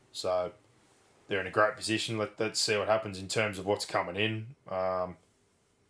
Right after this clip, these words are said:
I don't actually think they gained anything, 'cause realistically, with what they've pushed through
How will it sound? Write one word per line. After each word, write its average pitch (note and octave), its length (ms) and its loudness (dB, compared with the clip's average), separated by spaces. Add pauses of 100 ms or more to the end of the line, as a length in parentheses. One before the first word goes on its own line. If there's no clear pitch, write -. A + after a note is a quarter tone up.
I - 80 -8
don't A2 140 2
actually F#2 240 -4
think - 140 -10
they E2 80 -10
gained G#2+ 260 -4
anything, D2+ 240 -10 (680)
'cause F2 480 -6
realistically, F2+ 640 -4
with F2+ 160 -6
what F#2+ 180 -4
they've F2 160 -8
pushed - 300 -6
through G2 280 -2